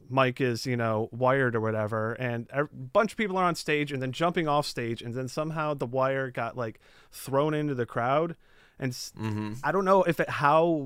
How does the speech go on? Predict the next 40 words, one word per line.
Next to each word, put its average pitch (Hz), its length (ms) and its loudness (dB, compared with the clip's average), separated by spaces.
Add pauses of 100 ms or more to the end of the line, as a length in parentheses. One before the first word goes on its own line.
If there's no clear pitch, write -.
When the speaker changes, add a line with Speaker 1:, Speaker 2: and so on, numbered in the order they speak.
Speaker 1:
wrapped 143 320 0
around 147 400 2
it 143 80 -2
got 151 220 6
on 127 140 2
someone, 127 340 0
but 127 160 -2
people 165 240 0
were, 160 200 4
like, 147 360 4 (480)
you 156 120 -2
know, 143 160 2 (160)
telling, 170 380 4
you 165 120 2
know, 151 120 4
like, 143 160 2 (220)
j-, 139 220 -16
throwing 156 340 4
up 151 140 4
timeout, 143 480 4
trying 139 180 0
to 143 80 -2
get 139 100 0
the 131 80 -2
show 147 220 0
to 139 60 0
stop, 117 320 0
and, 135 400 0
you 139 100 2
know, 117 240 -2
unlike 165 380 2
some 160 200 -2
other 151 360 2 (100)
giant 131 420 -2
festival 143 380 -2
shows 120 300 -2
we've 113 120 -6
heard 120 180 0
of 113 120 -2
recently, 120 580 -6